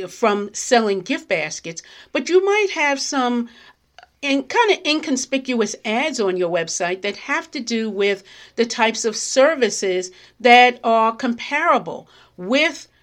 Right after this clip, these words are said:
your gift baskets. If you look at websites and blogs from the very big names in the gift basket arena, you might see types, some types of ads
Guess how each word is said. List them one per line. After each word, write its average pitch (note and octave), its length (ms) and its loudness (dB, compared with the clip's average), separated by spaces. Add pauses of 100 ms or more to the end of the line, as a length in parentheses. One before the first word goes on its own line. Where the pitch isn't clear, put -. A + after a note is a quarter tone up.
(160)
your G#3 500 4
gift F#3+ 340 -6
baskets. - 760 -6 (460)
If C4+ 160 -4
you C4 160 0
look D4+ 240 -2
at C#4 320 4 (500)
websites A3 880 0
and G3+ 140 -4
blogs F#3 520 0 (360)
from G#3 300 -2
the F#3+ 100 2
very B3 440 0
big A#3+ 480 0
names D#3+ 600 -4 (120)
in G#3+ 560 -4 (260)
the F#3+ 220 0
gift A3 280 0
basket G3 640 0
arena, G3 640 -2 (260)
you E4+ 220 2
might D4+ 320 0
see A#3+ 640 -2 (200)
types, A#3 600 -2 (240)
some C#4+ 300 -2
types A3+ 340 -2
of F#3+ 240 -2
ads F#3+ 440 0